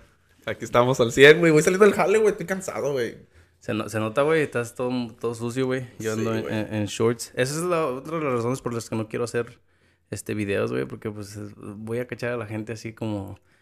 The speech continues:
Speaker 2: como, como la gente que sale del jale
Speaker 1: Yo he
Speaker 2: a veces.
Speaker 1: visto a, a ver, de la, de la gente que ha venido aquí, te voy a, te voy a poner en, en el, en el spotlight ahorita.
Speaker 2: Dime.
Speaker 1: La, la persona mejor vestida que ha venido aquí va a hacer un podcast contigo, a ver.
Speaker 2: ¿Quién, quién?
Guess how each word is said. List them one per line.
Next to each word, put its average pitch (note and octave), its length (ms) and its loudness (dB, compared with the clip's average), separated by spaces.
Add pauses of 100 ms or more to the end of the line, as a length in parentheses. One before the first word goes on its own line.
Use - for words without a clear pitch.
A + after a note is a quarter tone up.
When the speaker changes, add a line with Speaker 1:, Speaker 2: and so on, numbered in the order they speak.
(120)
Speaker 2:
como, G#2 360 -8
como G#2+ 140 -10
la G#2+ 40 -8
gente G#2+ 180 -10
que A2 100 -16
sale A2+ 180 -8
del G#2+ 100 -10
jale G#2 240 -8
Speaker 1:
Yo C#3 80 0
he D3 40 -2
Speaker 2:
a - 0 -
veces. E3 120 -4
Speaker 1:
visto D#3 540 6
a, G#2 320 0 (640)
a A#2+ 100 2
ver, B2+ 100 2
de B2+ 100 -2
la, A#2 100 -4
de A#2+ 180 -4
la A#2 60 -6
gente C#3+ 200 -6
que D3 160 -4
ha C#3 60 2
venido D3 240 -6
aquí, D#3 540 -8
te A#2+ 60 0
voy B2 120 0
a, - 80 -12 (160)
te A#2+ 60 -4
voy A#2+ 80 0
a - 20 -10
poner C#3+ 220 -8
en, A2+ 220 -10 (140)
en G#2+ 100 -10
el, F#2+ 160 -14 (420)
en A2 60 -6 (140)
el G#2 60 -16
spotlight F#2+ 520 -4 (100)
ahorita. A2 300 -14 (320)
Speaker 2:
Dime. G2+ 400 -8 (440)
Speaker 1:
La, B2+ 340 -2
la A2+ 160 0
persona C3 580 -2 (340)
mejor A#2+ 340 -4
vestida A#2+ 480 0
que A#2 80 -4
ha - 20 0
venido A2 180 -2
aquí G#2+ 220 -6
va A2 80 -14 (400)
a - 40 -4
hacer - 140 -10
un G#2+ 80 -10
podcast - 300 -6
contigo, - 320 -12
a - 60 -8
ver. - 140 -14 (140)
Speaker 2:
¿Quién, A#2 360 -8
quién? A#2 340 -8